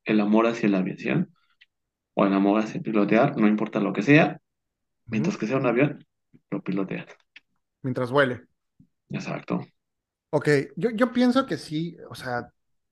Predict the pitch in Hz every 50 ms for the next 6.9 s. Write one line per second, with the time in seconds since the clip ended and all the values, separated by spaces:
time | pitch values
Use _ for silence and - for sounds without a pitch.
0 | _ _ _ _ - 147 156 151 147 147 143 139 139 135 - 143 131 143 143 180
1 | 180 - 233 226 226 - 180 165 - - 147 147 156 156 156 151 147 143 143 151
2 | 165 165 139 127 - 131 120 117 - - 147 135 127 120 - 113 - 131 131 139
3 | 135 135 123 117 - 127 120 120 123 127 127 123 123 - _ - - - - -
4 | _ _ _ - 131 123 117 120 123 120 127 131 131 131 123 117 117 123 120 -
5 | 139 139 131 127 131 131 - 120 113 113 110 - 120 117 110 - - - - -
6 | - 123 120 123 123 120 139 139 127 123 113 - 120 117 117 120 117 -